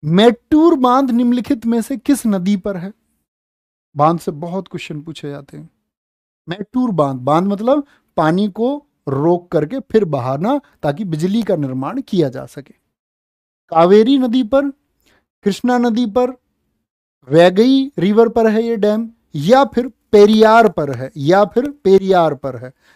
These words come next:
तो क्या बोलेंगे भैया? मेट्टूर बांध भाई साहब कहाँ पर है? कावेरी नदी पर है,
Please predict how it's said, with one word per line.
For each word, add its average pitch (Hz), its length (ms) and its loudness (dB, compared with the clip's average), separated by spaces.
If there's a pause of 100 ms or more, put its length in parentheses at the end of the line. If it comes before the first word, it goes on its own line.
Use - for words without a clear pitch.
तो 156 80 -8
क्या 196 180 2
बोलेंगे 214 380 0
भैया? 151 440 -4 (380)
मेट्टूर 208 640 -4
बांध 151 360 -4
भाई 127 200 -8
साहब 135 360 -10 (340)
कहाँ 170 260 -2
पर 208 100 2
है? 196 280 -2 (320)
कावेरी 180 560 4
नदी 143 320 -4
पर 127 200 -10
है, 135 280 -8